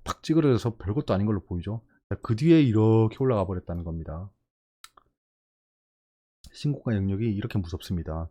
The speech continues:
뚫은 지-, 뚫은 곳은 지지선이 돼버려요. 예, 그리고 이렇게 올라가 버렸다. 이 거래량은 뭐죠? 뭐 하자는 거죠? 아무튼 나스닥이 그 이후에 이렇게 움직였다. 이게 제가 얘기하는 신고가 랠리입니다.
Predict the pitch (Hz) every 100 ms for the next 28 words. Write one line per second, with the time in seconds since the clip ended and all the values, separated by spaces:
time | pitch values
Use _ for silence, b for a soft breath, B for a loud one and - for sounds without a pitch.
0 | - 175 160 131 117 113 - 180 156 117
1 | 104 - 123 135 110 90 80 80 80 -
2 | - _ 85 - 117 117 104 - 98 110
3 | 90 82 78 - 82 - _ _ _ 117
4 | - 120 135 113 82 80 95 - _ _
5 | _ _ 82 87 98 90 82 87 - -
6 | _ _ _ _ _ _ 107 104 104 98
7 | - 123 - 117 123 120 104 104 - 95
8 | 92 90 - 101 120 - 120 123 101 113
9 | 104 98 175 165 - 98 107 127 101 85
10 | 87